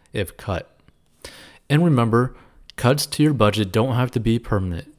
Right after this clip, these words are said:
Tell yourself you're going to make cuts long enough to pay down the bills that make your budget lopsided or until you're earning more money at work.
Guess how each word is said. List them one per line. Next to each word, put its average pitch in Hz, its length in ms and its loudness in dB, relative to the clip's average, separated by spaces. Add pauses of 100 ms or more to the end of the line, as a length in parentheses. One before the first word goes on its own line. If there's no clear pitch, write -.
Tell 120 180 0
yourself 131 540 2
you're 107 80 -6
going 107 200 0
to 123 60 0
make 113 280 -2
cuts 110 260 -4
long 104 460 -4 (260)
enough 95 380 -6
to - 100 -14
pay 104 220 -4
down 95 220 -4
the 90 60 -4
bills 127 600 2 (440)
that 95 120 -4
make 113 300 -2
your 160 100 0
budget 113 360 -2
lopsided 98 840 -2 (500)
or 151 300 6
until 143 360 0
you're 110 200 2
earning 98 260 -2
more 95 260 -4
money 90 400 -4
at 92 200 -6
work. 127 420 -6